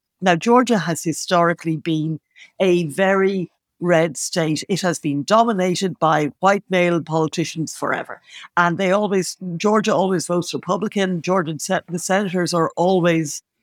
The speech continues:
white men from Georgia. And, uh, and that's just how it's been. But in twenty twenty, Joe Biden, shock horror, won the state of Georgia. And not only that, but Georgia sent back two senators, one of whom was a Black preacher, um, a, a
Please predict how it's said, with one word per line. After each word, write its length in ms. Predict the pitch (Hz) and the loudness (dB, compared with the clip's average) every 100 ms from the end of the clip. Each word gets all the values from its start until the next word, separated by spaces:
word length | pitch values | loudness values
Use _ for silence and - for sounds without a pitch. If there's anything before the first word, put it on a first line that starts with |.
| _ | _
white 260 | 180 185 160 | 2 2 0
men 220 | 180 175 | -2 -2
from 180 | 170 151 | -6 -2
Georgia. 500 | 165 170 180 196 220 - | 0 0 2 0 0 0
And, 320 | 180 196 180 | 0 2 0
uh, 160 | 185 - | 0 0
and 140 | 185 | 2
that's 200 | 202 190 | 2 0
just 240 | - 175 - | -4 -4 0
how 120 | 175 | -2
it's 160 | 160 | -2
been. 320 | - 180 160 - - - | -4 -2 -2 -4 -14 -4
But 100 | 196 | 0
in 140 | 185 | 0
twenty 260 | 165 254 269 | 2 2 2
twenty, 480 | 226 196 180 190 180 _ _ _ | 2 0 0 -2 -6 _ _ _
Joe 200 | 220 220 | 4 4
Biden, 440 | 180 180 170 170 | 6 4 4 0
shock 300 | - 190 190 | 0 0 0
horror, 400 | 156 165 175 180 - | 2 2 2 0 -2
won 200 | 165 185 | -2 -2
the 80 | 160 | -2
state 320 | - 175 156 | -2 -2 -2
of 60 | 143 | 0
Georgia. 420 | 175 180 151 147 | 4 4 4 2
And 180 | 165 175 | 0 4
not 220 | 220 233 | 4 6
only 280 | 226 196 160 | 4 2 2
that, 360 | 202 190 - - _ _ | 2 2 0 -12 _ _
but 260 | - 190 175 - _ _ _ _ _ _ _ | 2 4 2 -6 _ _ _ _ _ _ _
Georgia 320 | 220 233 233 | 0 2 0
sent 280 | - 208 165 | 0 0 2
back 260 | 196 160 | 0 0
two 260 | - - 254 | -2 2 2
senators, 720 | 247 175 160 151 175 202 - - _ | 2 2 2 0 0 -2 -4 -12 _
one 220 | - 208 240 | 0 4 4
of 120 | - | 2
whom 260 | 208 202 | 0 0
was 160 | 175 165 | 0 0
a 80 | 170 | 0
Black 280 | 175 165 - - _ - | 2 2 0 -14 _ -4
preacher, 580 | 190 160 - 175 214 - | -2 -2 0 0 0 -2
um, 320 | 175 175 175 - | -2 0 -2 -4
a, 100 | 170 _ | -6 _
a 60 | - | -8